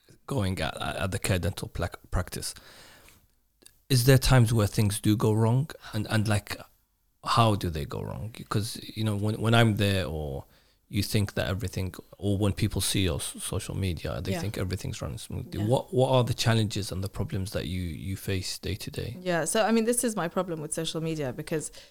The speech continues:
Speaker 2: you only portray what you want people to see, right? You
Speaker 1: Mm-hmm.
Speaker 2: don't portray the,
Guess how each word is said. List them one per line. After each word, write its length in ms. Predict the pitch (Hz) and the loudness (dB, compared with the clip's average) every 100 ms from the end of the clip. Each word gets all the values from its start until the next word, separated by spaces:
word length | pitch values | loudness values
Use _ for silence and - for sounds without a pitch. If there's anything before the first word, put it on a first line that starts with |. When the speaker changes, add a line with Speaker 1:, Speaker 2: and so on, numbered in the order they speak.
| _ | _
Speaker 2:
you 100 | 185 | 0
only 200 | 185 196 | 2 2
portray 460 | 180 180 - 185 170 | 0 -4 -2 0 0
what 140 | 160 | 0
you 100 | 143 | -2
want 140 | 160 139 | -4 -4
people 220 | 156 139 | -10 -12
to 80 | - | -16
see, 240 | - 160 | -14 -10
right? 280 | 131 135 139 - | -6 -6 -6 -10
You 180 | 180 175 | 2 6
Speaker 1:
Mm-hmm. 100 | 107 | 6
Speaker 2:
don't 140 | 98 | 6
portray 420 | 160 151 170 156 147 | 2 -2 0 -2 -2
the, 400 | 143 143 143 | -4 -2 -4